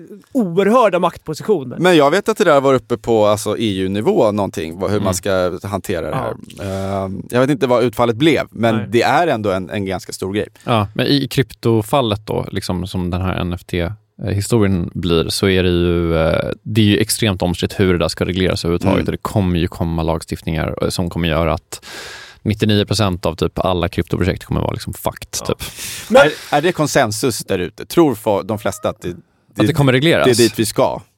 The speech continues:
Speaker 3: Alltså, E U har en, en omfattande lagstiftning som kommer komma snart.
Speaker 2: Ja.
Speaker 3: Ja, det, så blir det.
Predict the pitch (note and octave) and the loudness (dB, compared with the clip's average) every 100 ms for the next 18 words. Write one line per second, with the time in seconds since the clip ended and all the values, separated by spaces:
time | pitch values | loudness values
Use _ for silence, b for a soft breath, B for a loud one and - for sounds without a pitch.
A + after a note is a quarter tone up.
0 | _ C#3+ B2 C3+ B2 A#2+ - C3+ B2+ B2+ | _ 0 2 4 4 4 2 2 4 6
1 | C3 G2 G2 F#2 F#2 F2 - F#2 C2+ F#2 | 6 4 4 2 0 -2 -2 -4 -4 -6
2 | - F2 - E2 G1+ - G1+ - - - | -6 -8 -8 -6 -4 -4 -4 -6 -10 -8
3 | - F2 - - - D#2 - - - F#2 | -10 -10 -10 -10 -8 -8 -10 -10 -4 -4
4 | - D2+ D2+ C2 - - - | -2 -4 -4 -6 -8 -8 -8